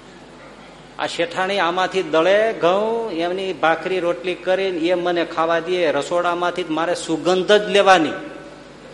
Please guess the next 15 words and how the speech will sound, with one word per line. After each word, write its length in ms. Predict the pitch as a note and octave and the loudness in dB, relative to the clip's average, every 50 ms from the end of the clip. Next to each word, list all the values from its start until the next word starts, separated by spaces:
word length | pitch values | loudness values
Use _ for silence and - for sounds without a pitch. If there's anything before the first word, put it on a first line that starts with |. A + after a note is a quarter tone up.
| - - - - - - - - - - - - - - - - - - - - - - - | -20 -20 -20 -20 -20 -20 -20 -20 -20 -20 -20 -20 -20 -20 -20 -20 -20 -20 -20 -20 -20 -16 -12
આ 80 | A#2 A#2+ | -8 -6
લાખોના 420 | A#2 B2 B2 A#2+ - E3+ F3+ F3+ | -4 -4 -2 2 2 4 4 4
દાન 220 | F3 E3+ E3+ E3+ E3+ | 4 2 2 0 0
કરનારા 480 | - D#3 D#3 D3+ D3+ D3 C#3+ C#3+ C#3 | -2 -2 -2 -2 0 0 0 0 -2
શેઠિયા 840 | B2+ - - C3 - - - C#3 C#3 C#3 B2+ B2 A#2+ A#2+ B2 B2 A#2+ - - - - - - - | -4 -4 -8 -8 -8 -8 -6 -2 -2 0 0 0 -2 -2 -4 -6 -8 -10 -16 -18 -20 -18 -8 -4
એક 260 | D3+ F3 G3+ G3+ - - D#3+ | 0 0 0 0 -2 -4 -4
એનું 240 | D#3 D3+ C#3 - | -4 -4 -4 -4
કામ 220 | - C#3+ D#3+ F#3 F3 | -2 -2 -2 -2 -4
કરનારા 400 | - D#3+ D3+ D3+ D3+ D3 C#3+ C#3 | -4 -4 -2 -2 -2 -2 -2 -2
નોકરને 600 | C3 B2 B2+ B2+ - - C#3+ C3 C3 C3+ C3 B2 | -2 -2 -4 -2 -2 -2 -2 -2 -2 -4 -4 -4
સારી 460 | - - - - B2+ C3 D3 F3 F3+ | -6 -8 -6 -4 -2 0 0 0 -2
થાળી 360 | E3+ - - C3+ C3+ C#3 C#3+ | -6 -6 -6 -6 -4 -4 -4
જમાડી 440 | B2 A2 A#2+ A#2 A#2+ C3 C3+ C3 B2 | -6 -6 -6 -6 -4 -4 -4 -4 -6
શકતા 720 | - - A#2+ G#2+ - - - A#2+ A2+ A2 G#2+ G#2 G#2 G2+ | -8 -8 -10 -10 -10 -8 -6 -4 -4 -4 -4 -4 -6 -8
નથી. 440 | G2+ G2+ G#2+ A#2+ C#3 C3+ - - - | -10 -6 -2 -2 -2 -2 -4 -8 -16